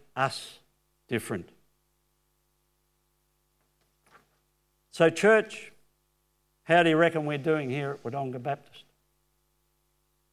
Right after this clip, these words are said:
I think, if you really think about it, many of the things that I'm, that I've talked about are happening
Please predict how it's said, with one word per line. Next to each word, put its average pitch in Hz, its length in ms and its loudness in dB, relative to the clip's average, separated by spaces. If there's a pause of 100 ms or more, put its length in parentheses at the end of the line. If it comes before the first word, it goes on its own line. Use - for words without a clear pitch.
(2250)
I 120 100 -4
think, 165 360 2 (400)
if 135 160 -8
you 135 60 -2
really 139 280 2
think 156 240 0
about 123 340 2
it, 123 100 -6 (1080)
many 139 220 -2
of 127 100 0
the 127 100 0
things 143 300 -4
that 123 140 -2
I'm, 123 160 -2 (640)
that 123 100 -4
I've 120 200 -2
talked 165 320 -2
about 107 280 -6 (1800)
are 117 140 2
happening 117 640 0